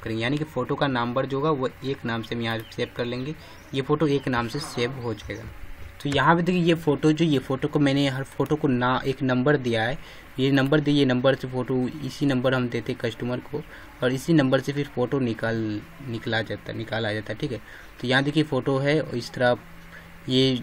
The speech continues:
देख सकते हैं फ़ोटो का नंबर है, कोई भी फ़ोटो का नंबर लेके आएगा उसको हम यहाँ पे सर्च पे क्लिक करेंगे, वो फ़ोटो नंबर देंगे। तो यहाँ पे जैसे कि आप देख लीजिए मैं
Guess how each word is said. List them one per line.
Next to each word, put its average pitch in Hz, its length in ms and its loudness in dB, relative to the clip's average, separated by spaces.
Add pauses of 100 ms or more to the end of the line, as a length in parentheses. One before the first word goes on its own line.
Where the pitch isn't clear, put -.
(120)
देख 117 200 -4
सकते 123 240 -4
हैं 120 60 -8
फ़ोटो 120 220 -2
का 123 120 0
नंबर 120 380 2
है, 120 340 -2 (1300)
कोई 143 160 6
भी 156 120 10
फ़ोटो 139 300 2
का 135 60 6
नंबर 123 300 4
लेके 127 180 4
आएगा 123 180 4
उसको 123 220 -2
हम 123 100 0
यहाँ 117 180 2
पे 120 120 -4
सर्च - 260 -6
पे - 100 -10
क्लिक 117 260 -4
करेंगे, 123 240 -2
वो 117 80 -4
फ़ोटो 120 240 -4
नंबर 117 280 -2
देंगे। 117 340 -2
तो - 440 -12
यहाँ 120 160 4
पे 123 80 -4
जैसे 120 260 -2
कि 120 100 0
आप 117 120 2
देख 113 220 -6
लीजिए 117 220 -2
मैं 117 360 0